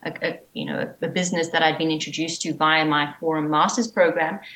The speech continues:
And the, my contact point there said, "Oh, get in touch with Glenn Frommer. You're moving to Hong Kong."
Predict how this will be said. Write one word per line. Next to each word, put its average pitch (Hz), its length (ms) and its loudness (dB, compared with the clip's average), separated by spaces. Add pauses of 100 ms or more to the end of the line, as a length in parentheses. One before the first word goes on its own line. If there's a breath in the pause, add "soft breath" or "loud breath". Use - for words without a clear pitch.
(260 loud breath)
And 160 320 0
the, 165 340 -4
my 143 180 0
contact 240 460 4
point 180 240 -4
there 165 160 2
said, 175 300 -2
"Oh, 320 160 6
get 214 140 4
in 247 120 6
touch 233 220 2
with 254 120 -2
Glenn 202 300 2
Frommer. 359 280 2 (100)
You're 175 100 -8
moving 214 240 -2
to 226 100 0
Hong 240 220 4
Kong." - 340 2